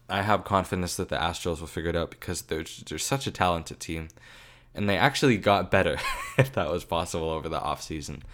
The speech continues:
The defending champs, uh, they added Jose Abreu, uh, from the White Sox, and that's, uh, obviously a very valuable player to have on your team. Now, the Mariners, that's a surprise. I, I, I would,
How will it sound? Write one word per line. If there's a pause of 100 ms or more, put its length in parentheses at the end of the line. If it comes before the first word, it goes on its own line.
(380)
The
defending
champs, (320)
uh,
they
added
Jose
Abreu, (720)
uh,
from
the
White
Sox,
and
that's,
uh, (100)
obviously
a
very
valuable
player
to
have
on
your
team. (720)
Now,
the
Mariners,
that's
a
surprise. (160)
I,
I,
I
would,